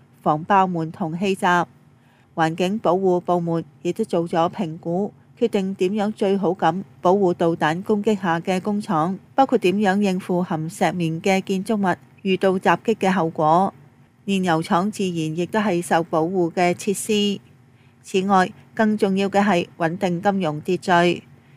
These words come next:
以色列央行已經做好充足嘅貨幣儲備嚟應付民眾嘅蜂擁提取。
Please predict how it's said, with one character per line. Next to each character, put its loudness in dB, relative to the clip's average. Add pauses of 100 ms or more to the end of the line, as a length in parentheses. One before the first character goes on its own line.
(240)
以 0
色 0
列 0
央 4
行 2
已 -2
經 -2
做 2
好 0
充 -2
足 0
嘅 2
貨 2
幣 2
儲 -2
備 2 (340)
嚟 -2
應 2
付 0
民 0
眾 0
嘅 4
蜂 0
擁 0
提 -2
取。 2